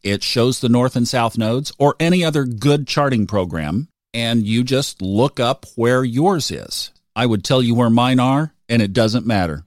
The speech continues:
because <laughs> yours are yours. So why do you need to know mine? But it gave me such a clear perspective on what I came to leave behind and what I need to look for in this life. And in essence, here's how it fits together.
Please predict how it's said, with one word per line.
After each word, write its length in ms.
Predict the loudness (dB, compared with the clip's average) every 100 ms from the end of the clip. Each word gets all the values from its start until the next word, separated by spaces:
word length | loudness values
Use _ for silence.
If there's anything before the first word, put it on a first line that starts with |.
| -8
because 360 | -4 -2 -2
<laughs> 0 |
yours 460 | 0 0 0 0 -4 -2
are 120 | 0
yours. 480 | 0 0 0 -4 -6
So 120 | -4
why 260 | 0 2 2
do 80 |
you 80 | 2
need 240 | 2 0 0
to 80 |
know 200 | 0 0
mine? 480 | 0 -2 -4 -10 -16 _ _ _
But 100 | -8
it 160 | -8 -4
gave 280 | 0 0 2
me 180 | 2
such 280 | 2 -2 -2
a 80 | -4
clear 560 | -8 -16 -6 0 2 0
perspective 760 | -2 -4 -4 -2 -2 -2 -2
on 300 | 0 -2 -4 -12 _ _ _
what 180 | -2 0
I 180 | 0
came 480 | -4 -8 -4 -2 -2
to 120 | -2
leave 460 | -2 -2 -2 -4 -6
behind 680 | -6 -4 -4 -2 0 0 0
and 200 | -2 -2
what 160 | -2
I 180 | 0 0
need 320 | 0 2 0
to 80 | -2
look 340 | -2 0 -2 -2
for 280 | -4 0
in 120 | 2 2
this 260 | 0 -2
life. 520 | -4 -4 -8 -14 -20 _ _ -4
And 140 | 0
in 160 | 0 0
essence, 720 | -2 -2 -2 -6 -8 -8 -12
here's 280 | _ -2 0
how 160 | 2 2
it 140 | 0
fits 260 | -2 -4 -4
together. 460 | -2 0 0 -2